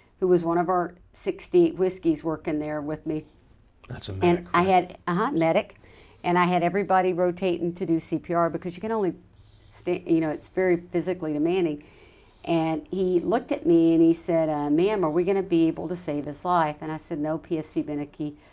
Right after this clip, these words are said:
Speaker 1: we won't, but what we're trying to do is get him medically retired so that his family can have benefits." And he just sort of looked at me, and I thought about what I just said, and I said, "Wow,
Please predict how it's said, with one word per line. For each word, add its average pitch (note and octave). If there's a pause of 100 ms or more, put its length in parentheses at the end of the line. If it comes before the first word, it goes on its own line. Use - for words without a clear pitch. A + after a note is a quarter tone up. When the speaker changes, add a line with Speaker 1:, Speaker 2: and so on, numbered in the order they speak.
(320)
Speaker 1:
we F3
won't, F3 (120)
but E3
what E3
we're E3
trying E3+
to E3+
do D#3
is D3
get D#3
him D#3
medically D3+
retired D3
so D3
that C#3+
his -
family D3
can C#3+
have D3 (180)
benefits." E3+ (560)
And F3
he F3+
just F#3+
sort C4+
of G3+
looked A#3+
at -
me, E3
and E3+
I F3+
thought G#3
about F3+
what D#3+
I D#3
just D3
said, E3
and D#3
I -
said, D3
"Wow, D3+